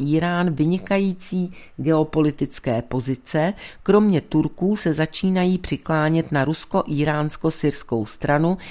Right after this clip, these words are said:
i jiné země, včetně Iráku. Rusko nesmí zůstat na půli cesty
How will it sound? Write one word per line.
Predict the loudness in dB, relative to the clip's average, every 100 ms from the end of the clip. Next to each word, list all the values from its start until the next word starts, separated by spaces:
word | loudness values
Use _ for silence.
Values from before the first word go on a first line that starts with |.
| -16 0
i | 2
jiné | 2 2 2 2 2 0
země, | 0 0 0 0 0 -4 -14 -16
včetně | -6 0 0 0 0 2 0 -2
Iráku. | 0 2 2 0 -2 -4 -4 -4 -4 -16 -20 -20 -20 -20 -20 0
Rusko | 2 2 2 4
nesmí | 4 2 2 4 4
zůstat | 2 -2 0 0 2
na | 0
půli | 0 0 2 2
cesty | 0 -4 -4 -2 0 0